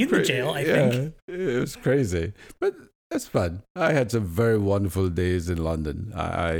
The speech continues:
Speaker 2: love the city, and at one point, my wife and I, we looked at moving to Florida because she, Miami in particular, um, she has a sister there.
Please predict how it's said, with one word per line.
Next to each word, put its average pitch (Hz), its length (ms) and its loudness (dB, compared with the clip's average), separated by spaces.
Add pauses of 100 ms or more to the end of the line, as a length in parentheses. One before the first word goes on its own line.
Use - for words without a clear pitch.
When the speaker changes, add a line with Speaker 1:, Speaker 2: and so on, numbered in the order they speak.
(160)
Speaker 2:
love 87 280 -2
the 80 80 -4
city, 85 460 -8 (400)
and 78 420 -4
at - 100 -8 (100)
one 127 240 -2
point, 95 580 -2 (140)
my 92 140 -4
wife 87 280 -2
and 85 100 -2
I, 82 220 0
we 80 220 -2
looked 87 280 -4
at 82 200 -4
moving 80 360 -4
to 80 260 -6
Florida 80 440 -4
because 78 340 -8
she, 80 460 -6
Miami 78 420 -4
in 78 100 -8
particular, 78 420 -10 (760)
um, 80 320 -10
she 82 140 -6
has 78 100 -6
a 78 80 -6
sister 101 320 -4
there. 82 400 -4